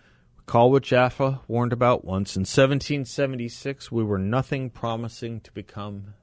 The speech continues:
everything. Today we are everything promising to become nothing. The question is,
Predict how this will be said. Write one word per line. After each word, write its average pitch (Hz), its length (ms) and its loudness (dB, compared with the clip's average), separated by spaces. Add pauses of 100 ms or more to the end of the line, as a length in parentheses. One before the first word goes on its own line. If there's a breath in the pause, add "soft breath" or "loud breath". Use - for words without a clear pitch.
(120)
everything. 87 580 -10 (640 soft breath)
Today 107 300 2
we 113 180 4
are 107 240 2
everything 90 540 -6
promising 87 720 -10 (640)
to - 80 -14
become 82 560 -12 (420)
nothing. 90 380 -10 (1500 soft breath)
The 147 80 -2
question 190 460 4
is, 123 440 2